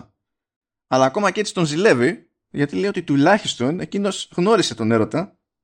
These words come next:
με τον Αντώνη και ας μην πήγε, ρε παιδί μου, το πράγμα. Αστράβωσε. Ενώ εγώ δεν γνώρισα ούτε αυτό. Και μετά κάνει παπ,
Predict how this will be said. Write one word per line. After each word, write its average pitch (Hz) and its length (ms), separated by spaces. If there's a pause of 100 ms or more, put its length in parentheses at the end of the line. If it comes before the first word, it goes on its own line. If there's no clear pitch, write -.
(840)
με 117 140
τον 104 340
Αντώνη 117 440
και - 120
ας 208 80
μην 220 160
πήγε, 165 260
ρε 98 80
παιδί 90 200
μου, 92 80
το 98 100
πράγμα. 92 380
Αστράβωσε. 123 640 (320)
Ενώ 127 160
εγώ 185 140
δεν 180 100
γνώρισα 196 480
ούτε 220 220
αυτό. 113 280
Και 98 100
μετά 117 200
κάνει 175 200
παπ, 190 400